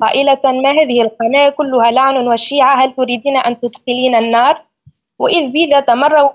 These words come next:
وجدتها تتابعك ومنصتة لحديثك فتعجبت، فقالت لي: "هذا الرجل"، أي تقصد الشيخ ياسر الحبيب، "له نور في وجهه وحسن سمت، وهو دائم الابتسامة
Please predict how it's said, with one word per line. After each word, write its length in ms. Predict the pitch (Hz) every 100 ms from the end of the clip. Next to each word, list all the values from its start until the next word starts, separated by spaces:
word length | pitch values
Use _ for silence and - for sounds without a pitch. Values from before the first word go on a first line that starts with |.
| _ 269
وجدتها 480 | 262 311 294 254
تتابعك 680 | 247 240 233 226 294 311 311
ومنصتة 680 | 269 254 254 302 277 247 240
لحديثك 720 | 240 233 220 311 302 302 285
فتعجبت، 760 | 302 311 269 262 247 269 - _ _ _ _ -
فقالت 540 | 254 330 311 269 -
لي: 260 | 311 294 294
"هذا 220 | 311 233
الرجل"، 420 | 240 277 277 277 -
أي 400 | 254 240 233 226
تقصد 300 | 226 269 254
الشيخ 400 | 214 - 262 262
ياسر 260 | 254 254 226
الحبيب، 500 | 196 - 202 269 311 _ _ _ _
"له 260 | 302 311 302
نور 340 | 294 320 269
في 160 | 240 254
وجهه 440 | 277 277 262 254
وحسن 460 | 240 226 196 - 240
سمت، 360 | - 294 302 262
وهو 340 | 269 262 247
دائم 380 | 233 294 254 240
الابتسامة 720 | 220 233 - 226 285 285 262